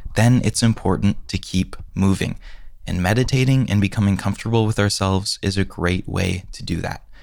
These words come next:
Therapy also can help us work through these negative thought patterns. In fact, C B T, or cognitive behavioral therapy, is literally designed to help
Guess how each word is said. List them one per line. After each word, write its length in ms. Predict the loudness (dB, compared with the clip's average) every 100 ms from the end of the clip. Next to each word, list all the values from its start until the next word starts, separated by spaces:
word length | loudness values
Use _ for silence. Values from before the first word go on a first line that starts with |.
| -20 -20 -20
Therapy 560 | -2 4 6 6 4 4
also 400 | 4 4 4 4
can 160 | 4
help 260 | 2 2 4
us 200 | 2 2
work 320 | 2 0 0
through 340 | -4 2 4 4
these 300 | 2 2 2
negative 480 | 2 4 2 2
thought 500 | -2 -6 -2 -2 -4
patterns. 540 | -2 0 2 -2 -6 -10 -16 -12 -2
In 80 | 0
fact, 420 | 2 2 0 -2
C 220 | -2 0
B 160 | 2 0
T, 320 | 0 2 4
or 280 | 4 2 0
cognitive 540 | 0 0 4 4 4
behavioral 520 | 2 0 2 2 0 0
therapy, 600 | 2 2 2 0 -2 -2
is 140 | -2 0
literally 480 | 2 2 2 2
designed 720 | 0 -2 0 2 4 4 2 -2 -10 -8
to 80 | -4
help 380 | 0 0 0